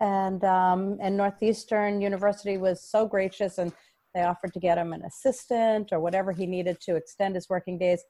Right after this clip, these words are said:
But his neurologist said to us that stress can exacerbate the disease and accelerate it. And Steve was already feeling stress during that summer while he was being diagnosed. He'd wake up some mornings and say,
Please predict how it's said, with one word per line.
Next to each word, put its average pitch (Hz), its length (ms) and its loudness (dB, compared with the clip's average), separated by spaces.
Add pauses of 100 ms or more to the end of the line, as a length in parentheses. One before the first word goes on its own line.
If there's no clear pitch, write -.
(420)
But 180 420 4
his 190 280 -4
neurologist 175 560 -2
said 165 280 -4
to 165 80 -2
us 156 280 -6
that 156 320 -2 (200)
stress - 720 -2
can 185 140 -6
exacerbate 151 920 -4
the 170 80 -6
disease 165 520 -6
and 165 280 -2
accelerate 160 580 -4
it. 165 160 -2
And 180 260 -4 (360)
Steve 240 240 2
was 220 160 2
already 214 320 6
feeling 180 580 2
stress - 640 -4
during 175 200 -4
that 165 180 -4
summer 180 240 -2
while 160 140 -2
he 160 80 0
was 165 120 -4
being 165 220 -6
diagnosed. 160 560 -2
He'd 160 100 -4
wake 160 220 -4
up 156 100 -4
some 165 180 -8
mornings 160 300 -6
and 156 140 -10
say, 151 320 -4